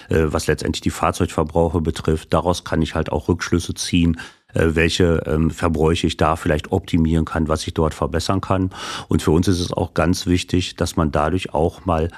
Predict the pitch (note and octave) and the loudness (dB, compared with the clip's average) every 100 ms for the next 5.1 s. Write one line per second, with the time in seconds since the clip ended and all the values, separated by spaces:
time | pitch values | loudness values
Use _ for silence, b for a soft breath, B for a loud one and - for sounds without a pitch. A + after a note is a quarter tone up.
0 | B D#2 D2 E2+ G2+ - F2 D#2+ D2+ D2+ | B 0 2 4 2 2 -2 0 0 -2
1 | D#2+ D2+ D2+ D2+ D2+ F#2+ - F2 E2 D#2 | -2 -2 0 0 0 0 2 2 2 2
2 | F2 - D#2+ F2+ - D2 D#2 E2 E2+ F#2+ | 0 -2 -4 -4 -2 -2 -2 0 -2 -4
3 | B B B F2 - E2 E2 - F#2 D2+ | B B B 0 2 2 0 -2 0 0
4 | D2+ D2+ - D2+ - - - D2+ D2 D2+ | 0 0 -2 -2 -2 -8 -4 -2 -2 -2